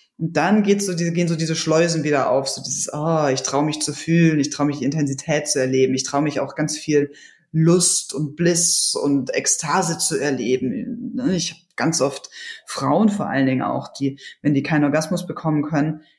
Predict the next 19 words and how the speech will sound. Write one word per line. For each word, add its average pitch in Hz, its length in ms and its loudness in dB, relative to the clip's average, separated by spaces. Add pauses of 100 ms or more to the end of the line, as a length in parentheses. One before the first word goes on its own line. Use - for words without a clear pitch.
(260)
das 165 180 0
hört 208 160 2
immer 277 240 4
genau 247 260 4
auf, 254 300 0
bevor 240 280 0
es 208 160 0
wirklich 233 260 2
intensiv 208 540 4
wird. - 240 -2
Und 165 100 -2
da 165 80 2
ist 196 140 0
eine 196 100 0
totale 247 540 0
Angst 262 360 4
vor 196 120 2
dieser 190 260 4
Intensität. 175 880 0